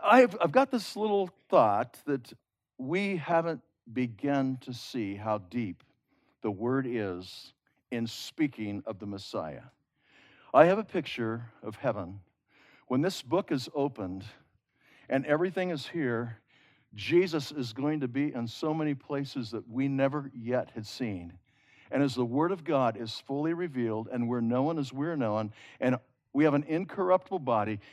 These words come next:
and we see it all, we, I've wondered at times when the Word of God says God will wipe away every tear from our eye, if it could not be possible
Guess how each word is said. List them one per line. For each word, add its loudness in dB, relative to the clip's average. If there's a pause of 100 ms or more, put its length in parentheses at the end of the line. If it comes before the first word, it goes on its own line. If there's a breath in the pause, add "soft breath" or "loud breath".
and 4
we 2
see -6
it -2
all, 2
we, -6 (600 soft breath)
I've 8
wondered 4
at -6
times -2
when -6
the -2
Word -2
of -6
God 6
says -2
God 6
will 0
wipe 8
away 4
every 0
tear -2
from -2
our 2
eye, 2
if -2
it -6
could -4
not 2
be -2
possible -4